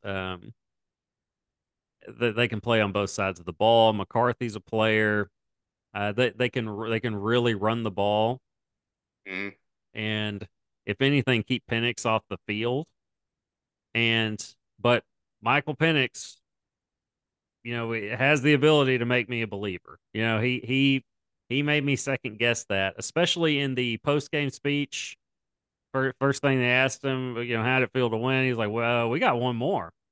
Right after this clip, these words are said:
Speaker 2: Yeah.
Speaker 1: You know, uh, just full on ready, full on <laughs> ready for next week's Natty.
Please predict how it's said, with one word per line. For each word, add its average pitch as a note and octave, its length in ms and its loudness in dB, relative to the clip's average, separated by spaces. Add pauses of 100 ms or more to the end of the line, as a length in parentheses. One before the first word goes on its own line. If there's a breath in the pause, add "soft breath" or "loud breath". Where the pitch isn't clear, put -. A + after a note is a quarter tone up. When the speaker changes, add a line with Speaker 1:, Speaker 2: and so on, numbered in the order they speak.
(600)
Speaker 2:
Yeah. G2 280 -6
Speaker 1:
You A#2 100 -6
know, A2+ 200 -4 (180)
uh, A#2 240 2
just A2+ 300 -6 (420)
full D#3+ 200 4
on C3+ 360 4
ready, B2 260 2 (140)
full F3+ 180 4
on D#3 140 4
<laughs> - 20 -10
ready C3 320 0
for A#2+ 140 -8
next A2+ 260 -6
week's A2 220 -8
Natty. A2 420 -2